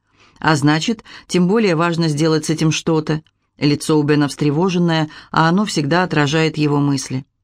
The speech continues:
«Нет. Как могила, оставайся молчаливо». «Бен, послушай, нам нужно держаться подальше от Эйдена и заниматься тем, чем положено заниматься в школе и дома.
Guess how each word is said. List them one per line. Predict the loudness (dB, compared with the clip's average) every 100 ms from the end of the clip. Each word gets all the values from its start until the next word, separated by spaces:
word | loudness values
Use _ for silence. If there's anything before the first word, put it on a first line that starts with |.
| _ -6
«Нет. | 0 2 2 0 -6 _ _ _ _ _
Как | -2 0
могила, | 2 2 2 0 0 -2
оставайся | -2 0 0 0 0
молчаливо». | 0 -2 -2 0 0 -2 -8 _ _ _ _ _ -8
«Бен, | 0 2 2
послушай, | 0 0 -2 0 -2 -4 -12 -2
нам | 0 2
нужно | 0 0 0
держаться | 0 0 -2 -2
подальше | -2 0 0 0 0
от | -2 0
Эйдена | 0 2 2 0 -4 -10
и | -2
заниматься | 0 2 2 0 -2 -4
тем, | -4 0 0
чем | 0 0 0
положено | 2 2 2 0
заниматься | 2 0 0 -2 -4
в | -6
школе | -2 0 2 0
и |
дома. | 2 2 2 0